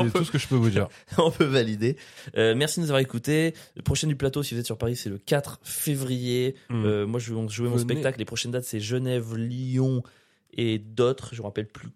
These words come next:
Speaker 2: quoi. Voilà, bah, en tout cas, euh, merci en tout cas de nous suivre. Merci pour les messages. Pardon à Don Pablo et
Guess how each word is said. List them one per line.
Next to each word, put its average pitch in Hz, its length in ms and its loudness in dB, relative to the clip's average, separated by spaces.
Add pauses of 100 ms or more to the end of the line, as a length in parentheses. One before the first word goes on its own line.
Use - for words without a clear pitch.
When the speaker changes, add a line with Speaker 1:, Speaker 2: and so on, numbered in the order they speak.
(100)
Speaker 2:
quoi. 110 420 -2 (960)
Voilà, 117 340 6
bah, 113 100 2
en 104 40 4
tout 113 120 -8
cas, 127 100 0
euh, 117 240 4
merci 127 300 -2
en 127 40 0
tout 123 120 -6
cas 123 160 2
de 117 100 2
nous 110 140 -2
suivre. 135 260 -4
Merci 127 300 -4
pour 117 160 -2
les 107 80 2
messages. 113 500 0
Pardon 123 360 0
à 113 60 2
Don 110 160 2
Pablo 107 480 2
et 98 300 0